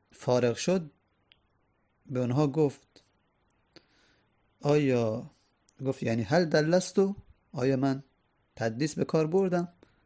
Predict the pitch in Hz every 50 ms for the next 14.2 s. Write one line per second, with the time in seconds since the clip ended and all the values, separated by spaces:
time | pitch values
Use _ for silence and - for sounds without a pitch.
0 | _ _ _ _ _ _ _ _ _ _ _ _ _ _ _ - - 113 - _
1 | _ _ _ _ _ _ _ _ _ _ _ _ _ _ _ _ _ _ _ _
2 | _ _ _ _ _ _ - - - 117 113 104 107 110 104 131 135 131 127 143
3 | - - 156 143 147 165 185 185 165 - - _ _ _ _ _ _ _ _ _
4 | _ _ _ _ _ _ _ _ _ _ _ _ _ _ _ _ _ _ _ _
5 | _ _ _ _ _ _ _ _ _ _ _ - 147 139 - - 185 180 170 175
6 | 160 135 131 156 160 151 147 - 151 135 135 139 143 139 135 - - _ _ _
7 | _ _ _ _ _ _ _ - - - - - _ _ _ _ - 120 135 139
8 | 131 113 - 123 117 120 127 127 120 - - - 123 - - - - 120 120 120
9 | - 120 123 131 127 - 120 110 110 135 165 - - - 123 110 - - - -
10 | - _ _ _ _ _ _ _ _ _ _ _ _ _ _ _ _ _ _ _
11 | _ _ _ _ _ _ _ _ _ _ - - _ _ - - 190 208 202 175
12 | 160 143 170 175 170 160 147 - - 143 139 139 143 147 139 139 143 - - -
13 | - 139 131 123 120 117 120 120 135 175 196 - - 208 196 196 208 220 226 240
14 | 247 254 254 -